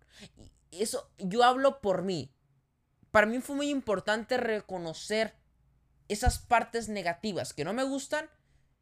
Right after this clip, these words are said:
y que forman parte de mí, para poder aceptar completamente a mi persona con lo positivo y negativo. Es por ello que el lado oscuro lo nombro, porque lo asemejo, ya creo que entendieron,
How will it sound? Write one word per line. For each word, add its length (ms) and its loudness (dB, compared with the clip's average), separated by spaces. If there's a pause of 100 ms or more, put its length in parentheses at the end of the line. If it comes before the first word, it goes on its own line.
y 120 -4
que 120 0
forman 360 0
parte 260 6
de 160 2
mí, 220 -4 (600)
para 260 0
poder 420 -2
aceptar 760 2 (680)
completamente 1500 0
a 120 2
mi 120 0
persona 580 -4 (160)
con 140 -2
lo 100 -4
positivo 640 -2 (140)
y 100 -4
negativo. 500 -2 (760)
Es 100 -2
por 200 4
ello 220 4
que 100 0
el 60 4
lado 160 4
oscuro 340 -4
lo 140 -4
nombro, 560 -4 (200)
porque 560 -2 (120)
lo 120 2
asemejo, 680 -2 (300)
ya 600 2
creo 280 0
que 200 -4
entendieron, 520 -4